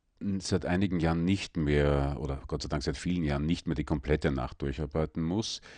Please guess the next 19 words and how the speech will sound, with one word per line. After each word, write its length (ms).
Äh, 320
die 160
ersten 380
zehn 340
Jahre 240
meines 220
Arbeitslebens 600
habe 120
ich 80
auch 80
immer 220
wieder 180
komplette 400
Nachtdienste 520
gehabt. 360
Die 180
haben 260
dann 180
um 320